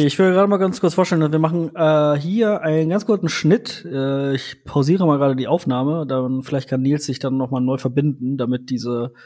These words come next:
dieser Lag ein bisschen, äh, äh, weniger wird. Ja, so, da sind wir wieder. Technische Schwierigkeiten behoben. Und ja, Herr der Ringe, ähm, Klassiker, äh, guck ich ja immer nur, habe ich auch schon oft gesagt, zu Weihnachten. Also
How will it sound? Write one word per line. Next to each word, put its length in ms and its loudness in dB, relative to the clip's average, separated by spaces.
dieser 180 0
Lag 320 2
ein 160 0
bisschen, 1160 -6
äh, 20 -20
äh, 280 -16
weniger 320 -2
wird. 260 -10
Ja, 260 4
so, 220 -2
da 100 -6
sind 100 2
wir 100 2
wieder. 200 2
Technische 380 0
Schwierigkeiten 640 0
behoben. 520 2
Und 920 0
ja, 220 0
Herr 140 2
der 80 2
Ringe, 520 4
ähm, 320 -4
Klassiker, 800 -2
äh, 240 -10
guck 180 -4
ich 140 2
ja 60 4
immer 260 2
nur, 200 4
habe 120 2
ich 80 -6
auch 80 -2
schon 140 -4
oft 120 -8
gesagt, 380 -6
zu 140 -6
Weihnachten. 720 0
Also 480 -2